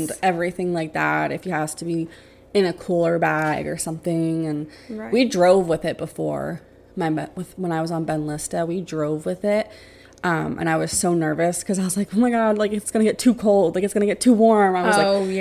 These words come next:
Speaker 2: I was
Speaker 1: yeah.
Speaker 2: freaking out 'cause, like, you can't, you don't want it to get too cold, like, in an ice pack, like, when it's surrounded by an ice pack and get, like, frozen.
Speaker 1: Right.
Speaker 2: So, like, I was worried about that, but the chances of that were very slim.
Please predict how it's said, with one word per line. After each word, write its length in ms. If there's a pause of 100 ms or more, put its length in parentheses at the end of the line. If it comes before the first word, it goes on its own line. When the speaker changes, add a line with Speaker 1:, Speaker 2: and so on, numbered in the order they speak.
(100)
Speaker 2:
I 100
was 140
Speaker 1:
yeah. 140
Speaker 2:
freaking 400
out 300
'cause, 160
like, 140
you 80
can't, 220
you 60
don't 160
want 120
it 40
to 60
get 160
too 160
cold, 480
like, 200
in 120
an 100
ice 320
pack, 300
like, 160 (180)
when 160
it's 100
surrounded 280
by 80
an 80
ice 240
pack 240
and 100
get, 140
like, 160
frozen. 680 (220)
Speaker 1:
Right. 480
Speaker 2:
So, 100
like, 160
I 40
was 180 (100)
worried 200
about 220
that, 380
but 200
the 60
chances 380
of 120
that 180
were 80
very 220
slim. 380